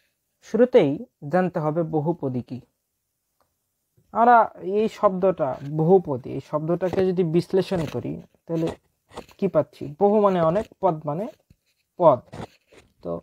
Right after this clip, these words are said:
যেখানে অনেকগুলো পদ থাকবে সেটাকে আমরা বহুপদী বলতে পারি। এটা হচ্ছে প্রাথমিক কথা। তো একটা উদাহরণ এখানে লিখছি আমি, এটা হচ্ছে আদর্শ একটা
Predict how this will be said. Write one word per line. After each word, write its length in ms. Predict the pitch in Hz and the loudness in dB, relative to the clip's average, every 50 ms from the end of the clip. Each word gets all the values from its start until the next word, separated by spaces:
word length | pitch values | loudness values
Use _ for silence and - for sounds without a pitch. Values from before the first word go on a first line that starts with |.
| _ _ _ _ _ _ _ - - 175 170 | _ _ _ _ _ _ _ -12 -6 0 4
যেখানে 280 | 202 190 208 208 208 208 202 - - _ - 185 | 4 4 6 4 4 2 0 -2 -10 _ -8 -4
অনেকগুলো 400 | 196 208 202 185 190 214 214 202 185 - - | -2 -2 -2 0 2 4 6 6 4 4 4
পদ 160 | 190 180 165 147 - - - | 4 4 4 4 0 -12 -14
থাকবে 320 | 139 127 - 143 151 165 220 277 _ _ - - - - _ _ - | -14 -14 -12 -8 -6 -6 -6 -8 _ _ -20 -20 -20 -20 _ _ -2
সেটাকে 300 | 240 220 233 226 208 214 196 180 | 0 0 2 2 4 4 4 4
আমরা 160 | 170 160 165 156 151 160 | 2 0 -2 -2 0 0
বহুপদী 400 | 151 165 165 151 147 131 127 123 123 120 | 2 2 2 0 -2 -4 -6 -6 -10 -10
বলতে 180 | 110 - - - - | -12 -12 -14 -18 -18
পারি। 160 | - - - _ _ _ _ _ _ _ - | -18 -20 -20 _ _ _ _ _ _ _ -10
এটা 100 | 262 - 254 | -6 -4 -4
হচ্ছে 160 | - - 233 202 - | -4 -4 -6 -2 2
প্রাথমিক 400 | - 196 180 - 175 160 139 127 _ - | 4 2 2 2 -2 -8 -8 -10 _ -18
কথা। 180 | - - - - _ _ _ _ _ _ _ _ _ _ - | -20 -20 -20 -20 _ _ _ _ _ _ _ _ _ _ 0
তো 40 | 208 214 | 0 0
একটা 180 | 214 - 233 233 220 202 - _ _ _ _ _ _ _ _ _ _ _ _ _ _ _ _ _ _ _ _ _ _ - 208 | 2 2 2 2 2 2 0 _ _ _ _ _ _ _ _ _ _ _ _ _ _ _ _ _ _ _ _ _ _ -4 0
উদাহরণ 360 | 208 226 226 220 214 202 190 165 151 | 4 6 8 8 8 8 6 2 0
এখানে 200 | - 156 147 143 143 156 | -4 -6 -6 -6 -4 -4
লিখছি 260 | 170 - - - 139 127 120 113 | -4 -6 -6 -10 -10 -10 -10 -10
আমি, 140 | 135 156 220 - _ _ _ _ _ _ _ 165 | -12 -16 -18 -20 _ _ _ _ _ _ _ -14
এটা 140 | 156 - 170 170 | -12 -6 -4 -4
হচ্ছে 220 | 175 170 _ - 180 175 - - - 175 | -4 -4 _ -4 -4 -4 -4 -2 0 0
আদর্শ 300 | 170 165 202 208 165 - - 165 | 2 4 4 2 2 0 -6 -10
একটা 300 | 147 - _ - 139 | -10 -10 _ -14 -14